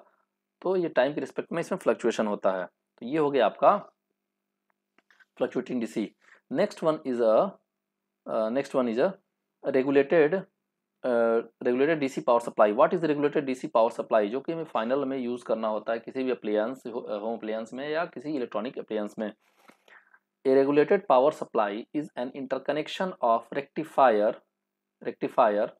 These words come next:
and, uh, filter and voltage regulator।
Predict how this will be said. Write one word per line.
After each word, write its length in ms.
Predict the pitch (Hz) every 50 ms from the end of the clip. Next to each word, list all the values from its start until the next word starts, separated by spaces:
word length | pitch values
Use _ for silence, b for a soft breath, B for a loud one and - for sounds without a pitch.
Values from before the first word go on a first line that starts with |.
| _ _ _ _ _ _ _ _ _ _ _ - 117
and, 280 | 110 110 110 107 107
uh, 220 | 107 107 107 107 107 - -
filter 400 | 165 165 156 135 - 113 107 127 - - - -
and 320 | 123 113 117 127 151 196 202 _ _ _ _ _ _ - 123
voltage 440 | 123 127 135 135 - 160 147 143 147
regulator। 420 | 139 147 151 160 156 - 95